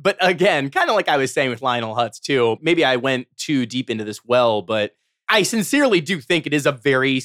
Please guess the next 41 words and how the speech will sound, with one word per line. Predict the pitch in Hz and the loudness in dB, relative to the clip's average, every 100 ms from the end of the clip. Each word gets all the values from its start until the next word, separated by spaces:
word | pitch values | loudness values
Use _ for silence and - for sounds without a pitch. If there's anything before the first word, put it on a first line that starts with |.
| - | -6
kind | 139 | -6
of | 120 | -4
sharp | - 120 120 - | -4 0 0 0
indictment | 131 113 104 113 117 113 - | -4 -2 -2 -2 -4 -6 -2
of | 110 104 104 - _ _ _ _ | 0 0 -2 -10 _ _ _ _
a | 147 | -4
certain | - 151 139 | 2 0 0
class | - 117 117 117 | 0 2 2 0
of, | 127 | -4
especially, | 123 240 240 220 | -2 -2 0 0
like, | 170 | 0
in | 160 | 0
the | 151 143 | -2 0
eighties, | 135 135 135 135 | 0 2 2 0
like, | 131 | -2
the | 131 | -2
Reagan | 110 127 131 135 131 123 | 2 2 2 0 -2 0
era, | 120 120 120 117 | 2 4 2 2
like, | 113 107 - _ | 0 -4 -6 _
white | 110 113 - | 0 0 -2
collar | 131 120 117 117 | -2 0 0 -2
lawyer | 107 110 110 110 107 | -2 -2 -2 -2 -4
type. | 104 - 104 104 107 | -6 -4 -2 -2 -4
And | 107 | -6
he's, | 110 113 117 | -6 -6 -4
like, | 113 - _ _ | -6 -8 _ _
he's | 180 | 2
always | 175 180 165 | 4 4 2
making | 165 170 | 0 -2
side | 139 147 139 139 | 0 0 0 0
comments | 143 135 135 139 | -2 -2 -4 -2
about | 127 113 | -2 0
how, | 117 113 | 0 0
like, | 113 104 - _ _ _ | -2 -6 -10 _ _ _
someone | - 160 135 | -2 0 0
scuffed | - - 151 127 | -4 0 2 4
up | 147 131 | 0 0
his | 113 | -8
B | _ 139 135 | _ 0 0
M | 120 | 2
W | 123 120 120 120 120 117 | 0 2 2 2 4 2